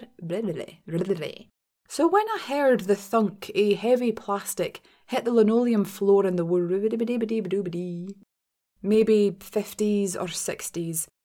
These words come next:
was sitting up in her private, what? <laughs>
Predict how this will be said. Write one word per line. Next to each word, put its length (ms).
was 160
sitting 340
up 300
in 140
her 160
private, 600
what? 380
<laughs> 60